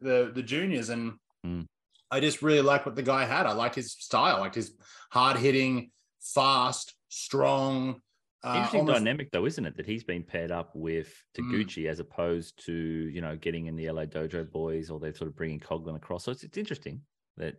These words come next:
Speaker 2: I know that he's a junior, but the idea that they didn't have Kevin Knight, and, you know, like, it's just interesting that they've sort of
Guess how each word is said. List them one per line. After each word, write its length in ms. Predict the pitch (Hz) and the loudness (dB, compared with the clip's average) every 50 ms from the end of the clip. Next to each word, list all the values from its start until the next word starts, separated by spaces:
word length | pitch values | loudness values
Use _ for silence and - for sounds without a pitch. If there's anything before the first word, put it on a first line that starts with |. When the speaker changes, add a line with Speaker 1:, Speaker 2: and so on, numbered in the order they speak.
| _ _ _ _ _ - - - _ - | _ _ _ _ _ -20 -20 -18 _ -4
Speaker 2:
I 40 | |
know 100 | 98 104 | -2 0
that 180 | 104 104 98 92 | 2 2 0 0
he's 140 | - 92 85 | -2 -4 -4
a 140 | 87 85 - | -4 -4 -4
junior, 500 | 87 - - 101 101 101 87 73 69 73 | -6 -2 0 0 0 0 0 -2 -4 -4
but 160 | 76 - 87 | -4 -6 -6
the 120 | - 92 98 | -2 -2 0
idea 440 | 98 95 92 82 95 95 101 98 87 | 0 0 -2 -2 -4 -2 -2 0 0
that 100 | 82 - | -2 -2
they 120 | 85 85 | -4 -4
didn't 240 | 80 98 101 98 87 | -4 -4 -6 -6 -4
have 220 | 87 92 87 - | -4 -4 -4 -6
Kevin 300 | - - 98 - 85 82 | -6 -8 -6 -6 -4 -4
Knight, 240 | 87 87 90 98 - | -2 -2 -2 -2 -2
and, 100 | - 101 110 | -2 -4 -4
you 140 | 113 127 143 | -4 -2 -2
know, 60 | 147 | -2
like, 140 | 156 151 151 | -2 -2 -4
it's 120 | - - - - 131 - | -8 -10 -10 -10 -8 -8
just 120 | 165 - - | -8 -6 -6
interesting 380 | 139 160 - 143 - 117 107 | -6 -6 -6 -8 -6 -6 -6
that 160 | 101 85 - | -6 -6 -6
they've 220 | - 87 87 92 - | -4 -4 -4 -4 -4
sort 180 | - - 98 98 | -6 -4 -4 -4
of 160 | 92 85 - | -4 -6 -8